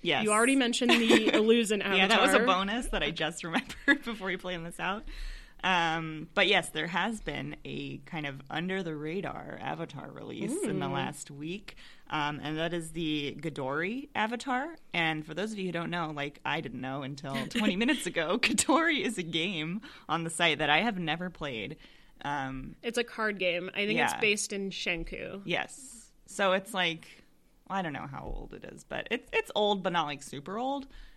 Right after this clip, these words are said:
Speaker 2: Yeah.
Speaker 1: Um, but I guess this avatar had been, it had been coded and created, and, like, people had found the image file for it, but it was never officially released. And now it's been officially released. So according to Jelly Neo,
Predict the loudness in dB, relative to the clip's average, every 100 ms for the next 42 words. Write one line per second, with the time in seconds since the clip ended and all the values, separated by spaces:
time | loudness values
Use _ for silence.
0 | 0 4 4 4 2 4 2 2 -4 0
1 | 0 0 -4 -4 -4 -4 -6 -4 -6 -8
2 | -10 -14 -20 _ _ _ -2 0 -2 -4
3 | -4 -4 0 2 4 2 0 -4 -4 -2
4 | -2 -2 -4 -8 -6 -6 -4 -4 -4 -4
5 | -4 -4 -4 -2 0 0 -2 -2 -2 -2
6 | -2 -4 -4 -6 -6 -6 -6 -6 -6 -6
7 | -8 -8 -8 -6 -6 -6 -12 -18 -20 -18
8 | -4 -2 2 2 0 -4 -8 -8 -8 -8
9 | -10 -8 -8 -8 -8 -8 -10 -10 -2 2
10 | 2 -2 -10 -14 -6 2 4 4 2 -2
11 | -2 -2 -2 -4 -4 -6 -8